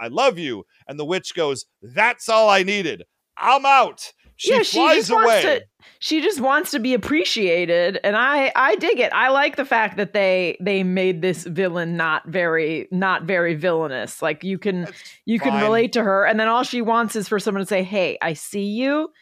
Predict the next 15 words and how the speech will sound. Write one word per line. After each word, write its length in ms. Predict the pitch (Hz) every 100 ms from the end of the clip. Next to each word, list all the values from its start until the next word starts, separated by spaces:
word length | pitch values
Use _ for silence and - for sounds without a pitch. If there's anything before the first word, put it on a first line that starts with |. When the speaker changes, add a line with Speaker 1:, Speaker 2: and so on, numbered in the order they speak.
| _ _ -
Speaker 2:
and 80 |
I 100 | 180
appreciate 800 | 175 165 - 180 180 - 220 240 -
you," 320 | 262 285 302
and 140 | 202 190
she's 220 | 226 214
like, 200 | 233 196 -
"Great, 420 | - 208 453 202 -
I'm 220 | 185 190
gonna 160 | 202 214
go 140 | 220
back 400 | 196 196 165 185
to 100 | -
my 380 | 196 196 208 220
job." 400 | 196 220 240 151